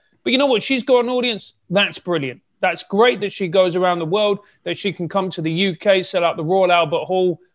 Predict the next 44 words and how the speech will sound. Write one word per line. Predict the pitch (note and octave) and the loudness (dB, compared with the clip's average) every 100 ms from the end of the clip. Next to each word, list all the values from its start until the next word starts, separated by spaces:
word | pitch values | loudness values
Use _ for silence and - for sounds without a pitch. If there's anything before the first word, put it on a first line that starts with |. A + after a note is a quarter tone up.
| _ | _
five | - G3 F3 | 2 4 6
and | F3+ | 2
a | D3+ | 2
half | F3 E3 - | 2 2 2
thousand | E3 D#3+ D#3+ C#3+ | 0 0 -4 -6
people | G3 E3 E3 | -4 -4 -4
wanna | E3 D#3 | -4 -4
come | - E3 | -4 -4
and | D#3 | -4
see | - F3 | -6 -4
her | D#3 D3 | -2 -2
show. | - G#3 G3+ F#3 _ _ _ | 0 2 2 0 _ _ _
That's | C#4 A#3+ - | 2 2 -4
brilliant. | A3+ C4+ G3 E3 - | -4 -2 -2 -4 -12
If | F3+ | -6
you | B3+ | -2
wanna | C#4 B3+ | 0 -2
do | A#3 A#3+ A3+ | -2 -2 0
that, | A3 F#3+ - _ _ _ _ _ | 0 -2 -10 _ _ _ _ _
good, | - G3+ G3 D#3+ | 0 2 2 0
good | G3 D#3 | 0 0
for | - | -2
you, | E3 D3+ A#2 _ _ | -4 -2 -4 _ _
right? | - E3+ - _ _ _ _ - | -4 -2 -4 _ _ _ _ 0
Where | F#3 G#3 | 4 4
I | G#3+ C4 | 2 0
have | A#3+ F#3+ | 0 0
a | D3+ | -2
problem | - E3 C3+ C#3 | -2 -2 -2 -4
with | C3 B2+ | -6 -6
it | B2+ - _ | -6 -8 _
is | E3 D#3 | -2 -2
when | E3 D#3 | -2 -4
people | D3 G#3+ F3 E3 | -2 -4 -4 -8
come | - E3+ | -6 -4
along | E3 G3 E3 D3 - - | 0 2 0 -2 -12 -6
and | E3 E3 | -4 -4
try | D3 F#3 E3+ D#3+ | -4 -4 -2 -4
and | D3+ | -6
stop | - - D3+ - _ _ _ _ _ - | -8 -6 -4 -6 _ _ _ _ _ 2
others | A3 F3+ D#3+ - - _ | 4 4 0 -4 -14 _
from | F3 D#3 | -6 -6
joking | - F3+ F#3 E3 D3+ D3 - | 2 4 4 2 -6 -10 -8
about, | D#3+ C#3 D3+ C3 - _ | -4 2 2 2 -6 _